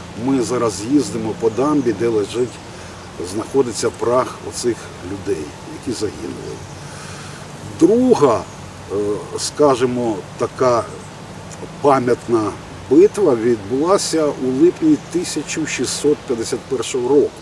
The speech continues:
Е, я нагадаю, що цей шоу тривав третій рік, е, українсько-польської війни під проводом Богдана Хмельницького.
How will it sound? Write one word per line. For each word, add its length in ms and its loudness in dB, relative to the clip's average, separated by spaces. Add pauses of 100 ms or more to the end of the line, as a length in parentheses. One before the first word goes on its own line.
(1120)
Е, 20 -2 (500)
я 140 6
нагадаю, 500 6
що 160 -2
цей 200 4
шоу 380 4 (300)
тривав 380 6 (200)
третій 480 6
рік, 220 6 (120)
е, 40 2 (680)
українсько-польської 960 4
війни 500 -2 (100)
під 100 0
проводом 420 0
Богдана 480 -2
Хмельницького. 600 -2